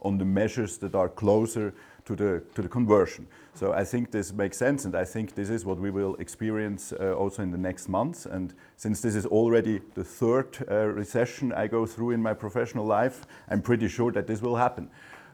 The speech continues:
But nevertheless, on the other side, I think if you don't have to cut the costs, so if you have enough money, then it's an ideal timing to invest in the upper part of the funnel. Because in the upper part of the funnel, it's all about share of voice.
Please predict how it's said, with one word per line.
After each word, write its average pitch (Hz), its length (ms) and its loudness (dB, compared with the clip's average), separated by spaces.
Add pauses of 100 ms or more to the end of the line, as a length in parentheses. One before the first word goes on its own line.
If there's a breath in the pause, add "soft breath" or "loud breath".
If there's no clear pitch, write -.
But 123 300 8
nevertheless, 170 600 6
on 127 100 2
the 123 80 4
other 135 200 4
side, 131 300 4
I 110 100 4
think 139 380 0
if 120 180 0
you 117 360 2
don't 226 260 4
have 95 220 -2
to 120 100 -4
cut 123 260 0
the 127 60 -4
costs, - 460 -6
so 104 180 0
if 104 200 0
you 151 100 0
have 135 180 -2
enough 117 420 -2
money, 139 440 2 (320 loud breath)
then 117 260 4
it's 107 300 -2
an 101 280 -2
ideal 107 500 -2
timing 104 580 -2
to 107 100 -6
invest 98 500 -2
in 98 140 -4
the 92 100 -2
upper 107 200 0
part 101 280 0
of 98 120 -12
the - 60 -12
funnel. 87 340 -4 (500 soft breath)
Because 110 280 0
in 107 80 2
the 104 80 2
upper 131 200 2
part 135 280 2
of 117 100 -10
the 110 80 -8
funnel, 123 320 0
it's - 140 -4
all 127 240 0
about 107 340 4
share 107 240 0
of 98 100 -4
voice. - 380 -2